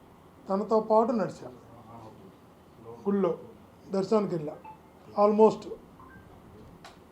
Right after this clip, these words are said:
ఆ శ్రీమన్నారాయణుడు, శ్రీ వెంకటేశ్వర స్వామి పైన ఆయనకు ఉన్నటువంటి అచంచలమైన భక్తి విశ్వాసాలు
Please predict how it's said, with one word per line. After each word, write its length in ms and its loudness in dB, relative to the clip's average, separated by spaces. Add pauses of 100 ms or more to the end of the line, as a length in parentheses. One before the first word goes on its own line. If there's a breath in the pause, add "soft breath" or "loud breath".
(1700)
ఆ 300 6
శ్రీమన్నారాయణుడు, 1040 4 (220)
శ్రీ 200 2
వెంకటేశ్వర 600 0
స్వామి 320 0
పైన 220 -2
ఆయనకు 340 -2
ఉన్నటువంటి 840 -2 (600)
అచంచలమైన 1120 0
భక్తి 420 -2
విశ్వాసాలు 1120 2